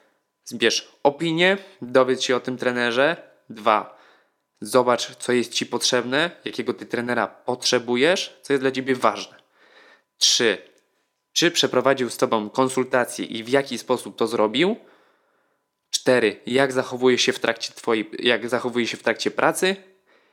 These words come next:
Pięć, czy macie wspólny język? Te pięć punktów, jeżeli trener spełni, myślę, że możesz być spokojny, spokojna,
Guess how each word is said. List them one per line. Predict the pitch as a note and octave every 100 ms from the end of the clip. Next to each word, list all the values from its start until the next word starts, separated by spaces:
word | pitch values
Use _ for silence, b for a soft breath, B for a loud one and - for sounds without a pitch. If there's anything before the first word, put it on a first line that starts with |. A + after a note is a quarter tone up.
| _
Pięć, | - D3 C3+ - - _
czy | A#2
macie | A#2 A#2+ G2+
wspólny | - - A2 A2+
język? | A2 G#2 F#2+ - - _ _ _ _ _
Te | C#3+
pięć | D3 G#3 F#3
punktów, | - C#3+ B2 F#2+ -
jeżeli | B2 C3 B2+
trener | A#2 C#3 D#3+ D3+ B2 B B B B
spełni, | - - B2+ G#2+ G#2+ D#3 - _ _ _ _ _ _ _ _ _ -
myślę, | C3+ C#3 - C3+
że | A#2+ B2 A#2+ A#2
możesz | A#2 B2 B2 B2 A#2
być | G#2 -
spokojny, | - G2+ A#2 B2 G#2+
spokojna, | - A2+ A#2 A#2 A2+